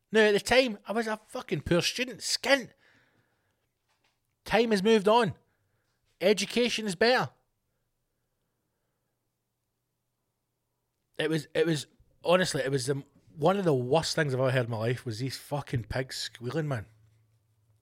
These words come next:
Horrible. So I don't know. If you've got a farmer's market near you,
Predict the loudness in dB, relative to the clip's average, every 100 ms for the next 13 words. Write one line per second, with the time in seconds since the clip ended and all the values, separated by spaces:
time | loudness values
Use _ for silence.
0 | _ _ _ _ _ 2 8 8 6 -2
1 | -12 _ _ _ _ _ _ _ _ _
2 | _ _ _ _ _ _ _ _ _ _
3 | _ _ _ _ _ _ _ 2 10 10
4 | 12 8 6 4 6 6 6 6 4 4
5 | 2 2 2 4 4